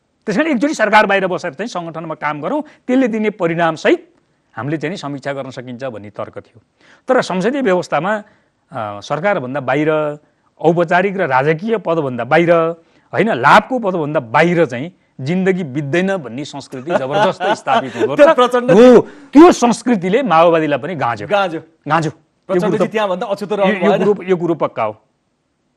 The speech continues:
Speaker 2: जानुहुन्न थियो भन्ने मत अझै पनि छ यहाँसँग?
Speaker 1: होइन,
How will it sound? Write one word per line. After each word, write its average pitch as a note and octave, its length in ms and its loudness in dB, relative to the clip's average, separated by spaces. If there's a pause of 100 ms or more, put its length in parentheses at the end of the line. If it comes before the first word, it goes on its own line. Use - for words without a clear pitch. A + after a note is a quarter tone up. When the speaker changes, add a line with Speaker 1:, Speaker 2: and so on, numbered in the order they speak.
(460)
Speaker 2:
जानुहुन्न G3+ 460 -4
थियो A#3 120 -4
भन्ने F3+ 240 -6
मत G#3 180 -4 (100)
अझै F#3+ 160 -6
पनि G#3 140 -10
छ G3 100 -16
यहाँसँग? F#3 480 -10 (680)
Speaker 1:
होइन, D#4 160 6